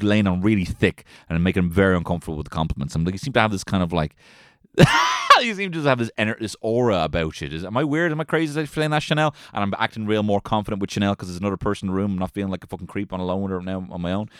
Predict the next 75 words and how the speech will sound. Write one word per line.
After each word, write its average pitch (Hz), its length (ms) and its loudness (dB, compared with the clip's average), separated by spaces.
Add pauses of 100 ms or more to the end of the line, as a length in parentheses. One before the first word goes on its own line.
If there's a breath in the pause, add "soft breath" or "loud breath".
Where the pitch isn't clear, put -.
(220 loud breath)
I'm 104 120 -2
like, 113 120 0
"Is 104 60 -4
that, 185 160 0
am 139 180 -2
I 151 100 0
getting 156 180 -4
that, 160 140 0
you 156 80 -4
getting 175 120 0
that 165 120 0
vibe 151 240 -2
off 156 120 0
him, 151 260 -4
of 123 160 -2
her 139 180 2
as 120 80 -4
well, 139 300 2
Chan-, - 200 -14
uh, 117 260 -4
him, 131 120 -2
Chanel, 127 300 -6 (280 loud breath)
that 104 140 2
he's 104 140 0
just 113 140 -6
got 113 120 0
this 110 120 -2
kind 110 160 -4
of, 104 40 0
like, 92 140 0
real 104 120 2
kind 104 140 -2
of 90 60 -4
calming 101 440 0
kind 101 180 -4
of 92 40 -6
presence 107 380 -2
kind 117 160 -6
of 107 40 -6
vibe?" 117 200 0 (240 loud breath)
"I 98 80 -6
love 117 180 -2
you 101 60 -2
as 82 80 -6
a - 20 -18
personal 78 320 -12
trainer." 71 280 -8
That's 87 200 -6
kind 101 160 -4
of 90 60 -4
what 92 80 0
I 76 60 -2
thought, 85 280 -4 (100)
you 78 120 -14
know. 80 140 -10 (160 loud breath)
"You 90 60 -12
seem 117 140 -4
quite 101 220 -2
disciplined, - 500 -4 (100)
you 85 120 -10
know." 80 180 -8 (680)
But 82 120 -4
I'm, 80 220 -6 (340)
I'm, 78 220 -10 (180)
I'm 78 140 -8
looking 80 180 -6
at 76 40 -4
his 71 80 -10
pecs - 360 -2
kind 76 140 -8
of 73 60 -10
jump 73 200 -10
up - 120 -12
and 71 100 -8
down. 73 140 -8